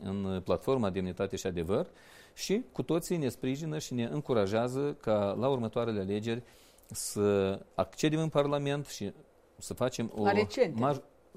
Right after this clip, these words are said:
Speaker 1: la, la viitoarele.
Speaker 2: Asta e din unsprezece iulie.
Speaker 1: La unsprezece iulie, da. Să facem, uh, să aj-, accedem într-un număr cât mai mare din, uh, în Parlament, să formăm, uh, să formăm o majoritate, uh, parlamentară pro-europeană și o guvernare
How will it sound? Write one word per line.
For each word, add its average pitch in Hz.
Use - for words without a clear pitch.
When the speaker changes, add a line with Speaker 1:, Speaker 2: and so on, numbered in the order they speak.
Speaker 1:
la, 117
la 120
viitoarele. 87
Speaker 2:
Asta 233
e -
din 254
unsprezece 285
iulie. 214
Speaker 1:
La 185
unsprezece 196
iulie, 113
da. 95
Să -
facem, 139
uh, 120
să -
aj-, 110
accedem 139
într-un 117
număr 120
cât 123
mai 113
mare 110
din, 101
uh, 95
în 92
Parlament, 98
să -
formăm, 113
uh, 101
să -
formăm 113
o 113
majoritate, 104
uh, 101
parlamentară 104
pro-europeană 110
și -
o 117
guvernare 120